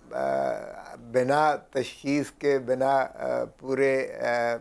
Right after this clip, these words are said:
आगाही के हम किसी पे, आ, prosecutor भी बन जाते हैं, judge भी बन जाते हैं, फैसला भी सुना देते हैं, उसकी executioner भी बन जाते हैं।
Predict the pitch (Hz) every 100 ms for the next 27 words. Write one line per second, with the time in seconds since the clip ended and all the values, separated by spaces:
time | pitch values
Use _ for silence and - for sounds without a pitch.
0 | - - 113 107 127 143 156 165 160 175
1 | 143 - - - - _ - 139 160 131
2 | 151 123 147 123 147 143 - 135 135 131
3 | 131 113 117 - 147 127 135 147 135 147
4 | 151 147 139 139 139 135 143 139 135 123
5 | 143 143 135 143 131 131 131 135 131 139
6 | 135 131 131 123 - 135 131 156 151 135
7 | 143 135 135 127 127 139 131 131 131 127
8 | - 143 139 139 135 156 160 - 156 143
9 | 151 135 135 135 127 127 156